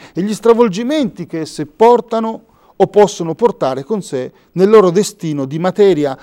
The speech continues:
sottoposta all'arbitrio delle violenze umane. La bruttezza e la colpa sono infatti entrat-, entrate per la violenza dell'uomo nell'innocenza originaria della creazione, secondo Rosmini.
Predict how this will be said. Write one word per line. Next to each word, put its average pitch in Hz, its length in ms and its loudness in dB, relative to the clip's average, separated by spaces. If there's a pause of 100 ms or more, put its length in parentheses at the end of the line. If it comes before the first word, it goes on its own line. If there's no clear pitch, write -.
sottoposta 175 760 0
all'arbitrio 139 520 -6
delle 127 200 -10
violenze 113 420 -14
umane. 87 380 -20 (1700)
La 196 160 6
bruttezza 202 840 0 (380)
e 160 80 -4
la 180 140 2
colpa 156 720 0
sono 190 400 2
infatti 214 680 -4
entrat-, 170 760 -4 (100)
entrate 170 760 0 (220)
per 170 160 -2
la 185 80 2
violenza 185 420 -2
dell'uomo 190 760 -6
nell'innocenza 202 920 -8
originaria 208 640 -6
della 165 240 -6
creazione, 147 760 -8
secondo 113 400 -20
Rosmini. 104 560 -20